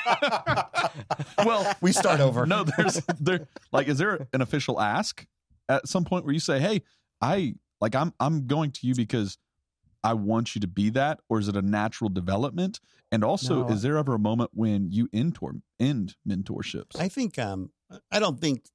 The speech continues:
Speaker 2: I'm trying to think if there's ever an ask. May-, maybe the first time out of the box, you know, you may, especially if it's a blind email or whatever, a blind
Speaker 1: Yeah.
Speaker 2: connection point,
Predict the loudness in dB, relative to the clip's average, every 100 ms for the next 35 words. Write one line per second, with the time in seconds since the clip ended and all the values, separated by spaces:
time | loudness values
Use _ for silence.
0 | -6 -2 0 2 2 0 -4 -4 -2 0
1 | 0 -2 -6 _ _ _ _ -12 -10 -8
2 | -8 -8 -8 -10 _ -8 -4 -2 -2 -2
3 | -2 -4 -4 -4 -2 -2 -2 -4 -4 -6
4 | -6 -8 -10 -12 -10 -6 -4 -2 -2 -2
5 | -2 -8 -18 -4 0 0 0 -2 -2 0
6 | 0 0 0 -2 -2 -2 -2 0 0 0
7 | -2 -4 -2 2 2 0 -2 -4 -2 -2